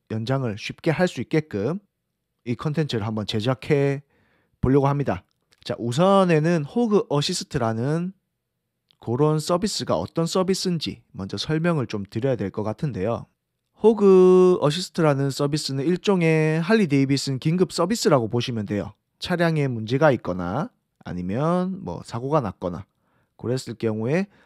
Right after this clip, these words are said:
차량을 픽업해서 제일 가까운 정비실, 공식 서비스 센터죠. 그쪽에다가 이제 입고시키는 그런 서비스라고 보시면 되는데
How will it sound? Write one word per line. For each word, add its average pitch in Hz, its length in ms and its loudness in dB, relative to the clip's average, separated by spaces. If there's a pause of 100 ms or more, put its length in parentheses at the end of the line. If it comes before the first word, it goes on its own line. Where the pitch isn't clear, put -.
(160)
차량을 185 380 0
픽업해서 196 680 -2 (240)
제일 127 200 -6
가까운 120 420 -6
정비실, 113 540 -6 (400)
공식 147 320 -6
서비스 151 320 -4
센터죠. 113 400 -6 (460)
그쪽에다가 110 840 -2
이제 - 240 -8
입고시키는 107 640 -6 (840)
그런 151 320 0
서비스라고 160 720 0
보시면 123 420 -4
되는데 107 480 -2